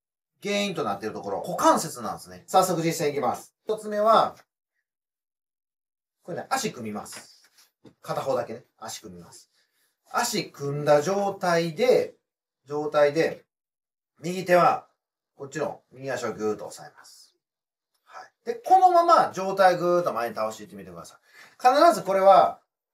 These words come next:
え、足行き過ぎたり、手前すぎてもダメなので、ちょうど、この足のくるぶしが反対の太もも上に乗るような状態。で、右、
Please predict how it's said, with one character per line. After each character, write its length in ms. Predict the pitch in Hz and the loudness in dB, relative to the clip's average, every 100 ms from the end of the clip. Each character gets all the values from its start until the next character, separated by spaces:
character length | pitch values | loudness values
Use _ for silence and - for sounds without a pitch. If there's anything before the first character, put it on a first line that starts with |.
| _ | _
え、 140 | - - | -16 -4
足 380 | 302 294 147 - | -2 -2 -8 -16
行 120 | - 233 | -20 -8
き 240 | 330 - | -4 -4
過 80 | 285 | -4
ぎ 120 | 202 | -2
た 140 | 127 | -2
り、 260 | 120 117 87 _ _ _ _ _ - | -2 -4 -12 _ _ _ _ _ -2
手 120 | 240 | 2
前 140 | 226 | 2
す 100 | 214 | 0
ぎ 60 | 160 | -4
て 60 | |
も 80 | 117 | -4
ダ 120 | 117 113 | -2 -2
メ 60 | |
な 100 | 98 | -6
の 80 | 90 | -10
で、 240 | 107 - _ | -12 -12 _
ち 100 | - | 0
ょ 180 | 262 302 | 4 6
う 40 | |
ど、 300 | 254 - - _ _ _ _ - | 6 2 -2 _ _ _ _ -12
こ 120 | 165 | -4
の 320 | 156 139 - _ _ _ | -2 -2 -4 _ _ _
足 240 | 151 - 160 | -10 -8 0
の 220 | 156 143 | 2 2
く 180 | - 147 | -2 -4
る 120 | 156 | -4
ぶ 120 | 127 | -4
し 120 | 110 | -6
が 300 | 113 127 120 - _ _ _ _ _ _ _ | 0 2 0 -4 _ _ _ _ _ _ _
反 160 | 135 127 | -12 -6
対 100 | 135 | -6
の 60 | |
太 140 | 107 123 | -4 -8
も 60 | |
も 120 | 113 107 | -6 -6
上 80 | |
に 60 | 110 | -4
乗 100 | 120 | -4
る 60 | 123 | -4
よ 60 | |
う 20 | |
な 80 | 98 | -8
状 180 | 87 80 | -12 -18
態。 220 | - - _ _ _ _ | -20 -20 _ _ _ _
で、 300 | 247 277 - _ - | -4 -4 -4 _ -14
右、 400 | 151 160 160 156 | -10 -8 -10 -12